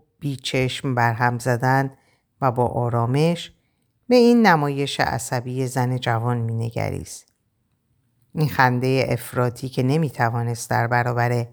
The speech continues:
آرامش طرف مقابل دوام بیاورد، به نظر ژن بی‌مورد آمد. یکباره به خندیدن پایان داد. سعی کرد در چشمان سرد مخاطب خود بنگرد و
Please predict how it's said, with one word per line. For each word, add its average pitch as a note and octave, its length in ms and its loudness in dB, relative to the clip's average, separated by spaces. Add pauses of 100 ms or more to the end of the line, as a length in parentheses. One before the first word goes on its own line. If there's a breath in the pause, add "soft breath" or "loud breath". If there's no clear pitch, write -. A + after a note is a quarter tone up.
(440 soft breath)
آرامش C#3 680 0
طرف A#2+ 500 -2
مقابل A#2+ 600 -2
دوام A#2+ 480 -2
بیاورد، B2 720 -2 (760)
به A#3 120 6
نظر D3+ 400 4
ژن C3 340 0
بی‌مورد A#2+ 540 -2
آمد. A#2 380 -4 (1200)
یکباره C4 680 6
به G3+ 100 0
خندیدن B2 640 -2
پایان A#2+ 520 -4
داد. - 220 -12 (1080)
سعی C#4 240 8
کرد A#3 280 6
در D3+ 160 6
چشمان D#3+ 840 -2
سرد D#3+ 560 0
مخاطب C3 680 -2
خود - 300 -8
بنگرد B2 560 0
و B2 140 -2